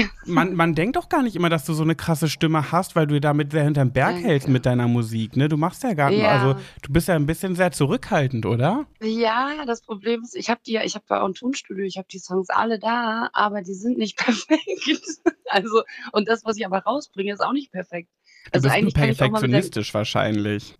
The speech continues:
Speaker 1: Nee, aber ich mache ja trotzdem Fehler und, äh, und schick's dann falsch raus und sowas. Also ich sollte einfach mal aufhören, da irgendwie zu viel drüber nachzudenken und einfach machen, glaub ich.
Speaker 2: Einfach machen, zum Beispiel wie ein Buch schreiben? <laughs>
Speaker 1: Das war, nee, das war, da, die haben mich damals gefragt, ob ich eins schreibe,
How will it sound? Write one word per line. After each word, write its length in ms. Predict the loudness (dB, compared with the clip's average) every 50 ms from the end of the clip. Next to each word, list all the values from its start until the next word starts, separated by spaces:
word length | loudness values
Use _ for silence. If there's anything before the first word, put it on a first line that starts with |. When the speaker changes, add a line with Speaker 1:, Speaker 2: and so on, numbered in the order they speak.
| _ -6
Speaker 1:
Nee, 280 | -2 0 0 0 0 0
aber 280 | 0 -2 -2 -2 -4
ich 120 | -4 -4 -4
mache 180 | -4 -4 -4
ja 60 | -6 -6
trotzdem 340 | -6 -8 -8 -6 -6 -8 -6
Fehler 480 | -4 -2 -2 0 0 0 0 0 0
und, 200 | -2 -4 -6 -6 -4
äh, 240 | -2 0 0 0 -2
und 140 | -2 -4 -4
schick's 240 | -4 -6 -8 -10 -6
dann 240 | -4 -2 -2 -4 -4
falsch 540 | -8 -14 -10 -4 -2 -2 0 -2 -4 -4 -2
raus 320 | -2 0 0 0 -2 -4 -4
und 140 | -8 -6
sowas. 340 | -2 -2 -2 0 -2 -4 -6
Also 160 | -6 -4 -2
ich 140 | -2 -2 -2
sollte 220 | -2 -2 0 0 -2
einfach 220 | -2 -2 -4 -4
mal 180 | -2 0 0 0
aufhören, 440 | 0 0 -2 -4 -4 -2 -2 0
da 80 | 0 -2
irgendwie 180 | 0 -2 -4 -6
zu 160 | -6 -10 -8
viel 120 | -6 -4 -4
drüber 200 | -2 -2 -2 -2
nachzudenken 580 | -2 -2 -4 -6 -12 -12 -12 -12 -10 -8 -6
und 80 | -6 -4
einfach 300 | -4 -4 -4 -6 -12 -14 _
machen, 400 | -4 -4 -4 -4 -6 -10 -12 -12 _ _
glaub 260 | -10 -6 -4 -4 -4 -6
ich. 200 | -12 -18 -20 _ _ _ _ -2
Speaker 2:
Einfach 360 | 0 2 2 2 2 0 2
machen, 320 | 2 2 2 2 0 -4
zum 140 | -2 0 0
Beispiel 340 | 2 2 0 0 0 -2 0
wie 100 | 2 2 0
ein 100 | 0 0
Buch 260 | 0 -2 -2 -2 -2
schreiben? 540 | -4 0 0 0 2 2 0 0 -2 -2 2
<laughs> 60 | 2 0 2 4 2 2 2 4 2 2 2 0 -8 -4 0
Speaker 1:
Das 200 | 0 0 0 2
war, 160 | 0 0 0
nee, 160 | 0 -2 -6 -6
das 220 | -8 -10 -6 -2
war, 180 | 0 0 0 2
da, 160 | 0 -2 0
die 160 | 0 0 0
haben 160 | 0 0 0
mich 200 | -4 -4 -6 -4
damals 360 | -4 -2 0 0 -2 -2 -4
gefragt, 420 | -8 -18 -10 -4 -2 -2 -2 -2 -4
ob 120 | -4 -4
ich 120 | -4 -4 -4
eins 260 | -4 -2 0 0 -2
schreibe, 420 | -2 0 0 0 0 0 -2 -6